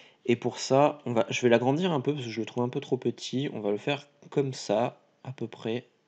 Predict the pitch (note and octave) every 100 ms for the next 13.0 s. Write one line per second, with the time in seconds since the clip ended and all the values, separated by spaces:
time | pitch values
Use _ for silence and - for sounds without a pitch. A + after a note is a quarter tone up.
0 | _ _ _ _ _ _ _ _ - -
1 | - - - B2+ G#2 B2+ E3 F3 - C3+
2 | D3+ E3 - - _ _ - A2 A2 A#2
3 | C3 E3+ F3 E3+ E3 F3 F3 B2+ - C3
4 | C3+ C3+ C3 B2 A#2+ A#2 A#2 A#2+ A#2+ A#2+
5 | B2+ - C#3 D3+ C3 B2+ A#2+ B2 B2+ C#3
6 | - - - - - - - - - -
7 | B2+ B2 A2+ A2 G#2+ A2 A2+ B2 _ _
8 | _ - A2+ A#2 A2+ G#2+ A#2+ - G#2+ -
9 | D#3+ F3+ - _ - - - - _ _
10 | _ _ _ _ - - - - G2+ -
11 | D3 B2+ - C3 A#2+ A#2 A2 A#2 A2+ G#2+
12 | - - - B2 C#3 D3+ D#3 - -